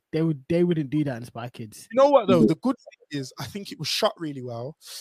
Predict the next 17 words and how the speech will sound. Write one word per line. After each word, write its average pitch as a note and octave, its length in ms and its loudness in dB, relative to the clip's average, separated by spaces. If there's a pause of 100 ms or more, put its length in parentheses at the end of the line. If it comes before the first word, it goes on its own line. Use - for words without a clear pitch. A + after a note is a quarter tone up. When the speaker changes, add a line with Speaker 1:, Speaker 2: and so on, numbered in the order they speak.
(200)
Speaker 2:
Um, C#3 340 4
you C3+ 80 -4
can D3 120 -4
tell D3 160 0
there C#3+ 100 -2
was C3 100 -4
budget B2 320 -6
behind A#2+ 380 -10
it. B2 120 -10 (360)
And, G3 380 4 (180)
uh, G3+ 40 -10 (180)
to B3+ 120 -2
be A3 160 -4
honest, G#3 400 0
although G#3 440 2
it A3 200 -10
did G3+ 240 -10